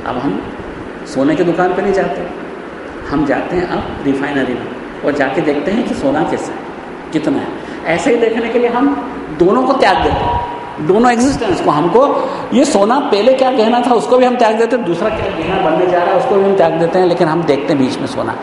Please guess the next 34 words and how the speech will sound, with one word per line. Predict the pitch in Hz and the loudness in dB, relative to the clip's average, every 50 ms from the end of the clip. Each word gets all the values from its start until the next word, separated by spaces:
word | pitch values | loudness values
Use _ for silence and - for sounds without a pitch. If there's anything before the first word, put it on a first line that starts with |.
| - - - - - - | -10 -12 -12 -8 -4 -2
ऐसे | - 151 - - 185 | -2 0 2 2 2
ही | 190 196 196 180 | 2 2 2 2
हम | 170 165 190 202 202 - - - - - - 123 120 - | 2 0 0 -2 -4 -4 -6 -10 -10 -10 -10 -6 0 2
दो | 180 185 196 220 - | 4 4 4 4 2
एग्जिस्टेंस, | - 139 143 143 170 170 170 - - 165 175 175 - - - - 131 | 0 0 2 2 0 0 0 0 0 2 2 2 0 -2 -4 0 2
दो | 147 160 175 196 - - - 143 | 2 4 4 2 0 -2 0 0
विधायक | 139 135 135 135 156 185 185 | 2 2 2 2 2 0 0
सत्ताओं | - - - - - 156 156 170 170 | 0 -2 -2 0 0 0 2 2 0
के | 165 151 127 | 0 -2 0
बीच | - 135 160 180 180 - | 2 2 2 2 2 2
में | 185 156 | 2 2
जब | 147 143 120 117 | 2 2 2 0
झांकते | 117 117 123 120 - - 151 | 0 0 0 -2 -2 -2 -2
हैं, | 123 107 92 - - - - - - - - - - - - - - - - | -2 -2 -4 -8 -10 -12 -12 -12 -12 -14 -14 -14 -14 -14 -12 -12 -12 -6 -2
एक | 147 156 156 - - 147 | -2 -2 0 2 2 2
कदम | 131 143 143 | 4 4 4
और | 143 139 | 2 2
दूसरे | 139 135 135 127 - 151 - | 2 0 -2 0 -2 0 2
कदम | 131 127 127 131 | 2 2 4 2
के | 123 123 | 0 0
बीच | 123 127 120 - - | 0 -2 -2 -2 -4
में, | 107 101 90 - - - - - - - - - - - - - - - | -6 -8 -8 -10 -12 -12 -12 -12 -12 -12 -12 -12 -12 -12 -12 -12 -2 0
तो | 165 165 180 185 | 2 4 4 2
ये | 170 139 147 160 180 | 2 2 2 2 2
हमारा | 175 165 131 143 143 151 160 170 | 0 -2 -2 0 0 0 0 0
ध्यान | 151 - 120 113 135 156 160 | -2 -2 -2 0 0 0 0
प्रगाढ़ | 143 139 127 120 131 139 139 | 0 0 2 2 2 0 0
होता | 127 117 - 131 | -2 -2 -4 -4
चला | 120 120 104 107 107 | -4 -2 -2 -2 -4
जाता | - 71 - - - | -4 -6 -8 -10 -10
है | - - - - - - - - - - - 170 | -10 -10 -12 -12 -12 -12 -12 -12 -6 0 2 4
और | 175 147 | 4 4
यही | 131 160 180 202 214 226 214 | 4 4 4 4 4 2 2
ध्यान | 175 147 147 147 175 - 302 - - - | 2 2 2 2 0 0 -2 -4 -6 -8